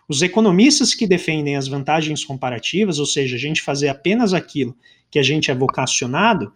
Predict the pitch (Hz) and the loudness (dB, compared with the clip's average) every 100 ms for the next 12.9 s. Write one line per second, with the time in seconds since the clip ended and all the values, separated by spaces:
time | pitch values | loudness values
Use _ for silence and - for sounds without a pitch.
0 | _ _ _ 185 311 330 - 214 180 170 | _ _ _ 2 2 2 2 4 6 4
1 | 151 - 175 165 139 185 190 170 - 165 | 4 0 2 2 4 2 2 -2 -2 -2
2 | 151 131 147 190 143 - 147 160 151 147 | -2 -4 0 0 0 -4 -4 -2 -4 -4
3 | 139 - - 131 113 - _ _ _ _ | -6 -6 -8 -8 -8 -14 _ _ _ _
4 | _ _ _ _ _ 151 151 202 202 226 | _ _ _ _ _ -2 2 2 4 4
5 | 254 302 - 151 - 208 220 214 - - | 6 6 6 2 4 4 4 2 0 0
6 | 170 139 - _ _ - - 131 170 190 | 0 -2 -8 _ _ -12 -8 -2 2 2
7 | 127 151 139 196 247 - 247 262 - 214 | 2 -4 -2 0 2 2 -2 -2 -2 -2
8 | - 220 - 247 277 302 269 269 226 - | 0 -2 -2 -4 0 0 0 2 0 2
9 | 196 180 - 156 131 180 151 117 _ _ | 2 2 -2 -4 -4 -4 -4 -8 _ _
10 | _ _ 135 - 185 175 170 165 160 147 | _ _ -6 -4 -4 -2 0 2 2 0
11 | 156 151 127 127 110 - _ 208 254 233 | -4 -6 -8 -10 -12 -18 _ 2 4 6
12 | - 202 - 214 254 - 247 190 123 | 4 2 2 4 2 2 2 2 -2